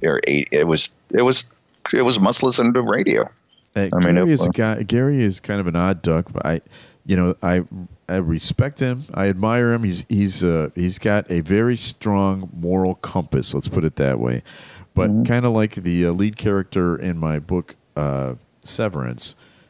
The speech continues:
Speaker 2: his moral compass is, doesn't exactly point due north.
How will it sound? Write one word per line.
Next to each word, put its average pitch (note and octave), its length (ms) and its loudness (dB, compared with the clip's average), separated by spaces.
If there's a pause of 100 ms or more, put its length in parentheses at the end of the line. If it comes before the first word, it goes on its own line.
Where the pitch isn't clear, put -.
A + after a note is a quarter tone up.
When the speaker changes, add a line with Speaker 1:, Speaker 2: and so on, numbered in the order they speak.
(120)
Speaker 2:
his A2 240 0
moral A2+ 300 0
compass A#2 640 -2 (460)
is, G#2+ 260 2
doesn't F#3 320 -2
exactly C#3 440 0
point A#2+ 460 -2 (460)
due A2 300 2
north. F#2 640 -2